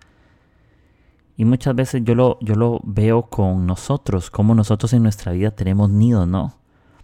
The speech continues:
Que son esas cosas que construimos por nosotros mismos para proteger algo en nuestro interior, en nuestra casa, en nuestra vida personal. Y así como en la vida hay nidos de rama, de plumas, pelos de animales y...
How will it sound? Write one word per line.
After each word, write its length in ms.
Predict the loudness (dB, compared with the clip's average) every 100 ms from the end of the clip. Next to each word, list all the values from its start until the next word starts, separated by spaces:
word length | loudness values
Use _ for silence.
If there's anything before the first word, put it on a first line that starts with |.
| _ _ -18
Que 100 | -6
son 160 | 0
esas 240 | 0 0 -6
cosas 240 | -4 -4
que 100 | -4
construimos 600 | 0 0 0 -2 0 0
por 160 | 0 0
nosotros 500 | 0 -2 0 2 4
mismos 640 | 6 6 4 2 -2 -10 _ _ _ _ _ -14
para 260 | -12 -10
proteger 460 | -4 -4 -4 -8 -2
algo 420 | -2 -2 -6 -8 -16 -10
en 200 | -6 -4
nuestro 260 | -6 -6
interior, 720 | -8 -6 -6 -4 -4 -4 -10 -8
en 120 | -6
nuestra 340 | -6 -8 -12
casa, 360 | -4 -2 -2 -2
en 60 |
nuestra 320 | -4 -6 -6 -4
vida 200 | -4 -4
personal. 680 | -6 -6 -6 -6 -6 -10 _ _ _ _ _ _ _ _ _ _ _ _ _ -10
Y 160 | -6
así 180 | -6 -8
como 180 | -2 0
en 40 | 2
la 80 |
vida 200 | 0 0
hay 80 | 0
nidos 300 | 0 0 0
de 120 | -2
rama, 600 | -2 0 0 0 0 -2
de 140 | -2 -4
plumas, 720 | 2 4 4 4 2 0 -4
pelos 240 | -4 -4
de 60 | -2
animales 840 | -2 0 0 0 0 -2 -4 -8
y... 380 | -12 -12 -12 -14